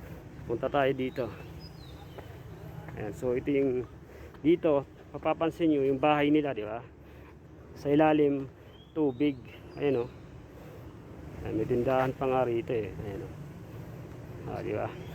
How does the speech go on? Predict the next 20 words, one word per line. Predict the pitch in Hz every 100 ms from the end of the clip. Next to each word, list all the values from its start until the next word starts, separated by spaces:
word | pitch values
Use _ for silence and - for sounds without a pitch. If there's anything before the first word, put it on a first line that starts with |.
| - - - -
So, | - 131
may | 131 139
tindahan | 135 151 156 147
dito | 156 147 131 135
kasi | - 151 143 - - - - -
dito, | 147 175 175 156 151 -
yung, | 156 165 170 170 160 - - - - - - - - - - - -
ah, | 160 156 160 151 - - - - - - - - 147
kabilang | 151 175 185 175
baryo, | 185 185 175 160 160
pwede | 160 151 160
sila | 160 160
dito | 156 160
mamili, | 151 147 143 165
ano? | 143 151 156 -
Sasakay | 135 156 156 151
sila | 160 160
ng | 151 156 - - - -
bangka. | 135 156 160 151 143 - - - - - - - - - - -
Ayan, | 135 135 127